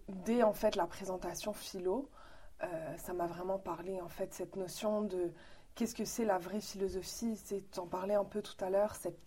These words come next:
quête, cette recherche qu'on a, cette aspiration, cet amour de la sagesse, euh, ça m'a parlé parce que moi, je m'étais toujours dit depuis que j'étais petite que je voulais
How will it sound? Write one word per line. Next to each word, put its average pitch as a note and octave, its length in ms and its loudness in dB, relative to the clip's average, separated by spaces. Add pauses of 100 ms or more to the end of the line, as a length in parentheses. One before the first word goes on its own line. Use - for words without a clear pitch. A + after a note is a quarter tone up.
quête, G#3+ 300 4
cette - 240 -4
recherche - 500 0
qu'on F#3 240 -2
a, G#3 140 -2 (480)
cette G3 220 2
aspiration, G3 800 2
cet F#3+ 240 -4
amour G3 260 0
de G3+ 60 4
la F#3 140 4
sagesse, F#3+ 580 0 (580)
euh, F3+ 120 0
ça F#3 140 -4
m'a F3+ 120 2
parlé G3 360 6
parce - 240 -2
que G3 120 -2 (240)
moi, G3+ 220 8
je G#3 120 0
m'étais F#3+ 200 0
toujours G3 300 0
dit G3 160 0
depuis G3 240 -2
que - 60 -6
j'étais - 160 -2
petite A#3 280 -4
que G3+ 120 0
je F3+ 100 -6
voulais F#3 440 2